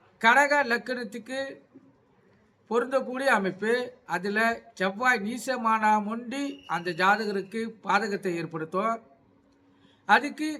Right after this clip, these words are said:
தாய் தந்தையர்களுடைய முன்கூறிய போல் தாய் தந்தையர்களுடைய ஒத்துழைப்புடன்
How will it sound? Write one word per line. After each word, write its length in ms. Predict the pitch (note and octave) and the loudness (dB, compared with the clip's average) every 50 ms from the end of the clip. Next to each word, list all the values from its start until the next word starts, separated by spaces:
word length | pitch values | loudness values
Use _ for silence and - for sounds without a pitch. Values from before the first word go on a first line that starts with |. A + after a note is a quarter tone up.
| - - | 0 6
தாய் 280 | A#3+ B3+ D4 D#4+ D#4 - | 8 10 10 10 8 2
தந்தையர்களுடைய 600 | D4 D4 C#4+ D4 C#4+ C#4+ C#4 C#4 C#4 C#4 C#4+ C#4+ D4 D4+ D4+ D4+ D4+ - _ _ - F#3+ | 0 0 0 0 -2 -2 -2 -4 -4 -2 2 2 2 2 2 -2 -6 -10 _ _ -10 -10
முன்கூறிய 440 | A3+ B3+ A#3+ G3+ B3+ B3+ C4 B3 A#3 F#3+ A#3 | -8 -8 -8 -8 -8 -6 -4 -6 -6 -4 -2
போல் 200 | A#3+ A#3 F3 - - - _ _ _ _ _ _ _ _ - | -2 0 -2 -2 -8 -14 _ _ _ _ _ _ _ _ 2
தாய் 320 | A#3 A#3 C4 C#4+ C#4+ - C#4 | 6 8 8 8 8 6 2
தந்தையர்களுடைய 600 | C4+ C4+ - C4+ C4+ B3+ B3+ B3+ B3+ B3+ C4 C4 C#4 C#4 C4+ - - - F#3+ | -2 0 -2 -4 -6 -6 -8 -10 -6 0 2 2 2 2 0 -6 -10 -8 -8
ஒத்துழைப்புடன் 640 | G3+ G3+ G#3 B3 A#3+ A#3+ - G#3 A#3 A#3 B3+ C4 | -8 -4 -2 -2 -2 -2 -2 -4 -4 -4 -4 -6